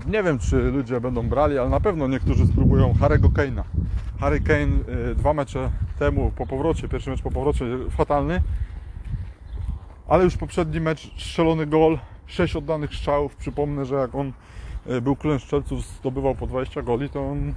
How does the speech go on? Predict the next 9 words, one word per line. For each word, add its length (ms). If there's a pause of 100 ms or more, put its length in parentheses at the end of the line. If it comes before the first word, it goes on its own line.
kiedyś 280
oddawał 400
średnio 400
cztery 300
i 20
pół 160
strzała 300
na 100
mecz. 260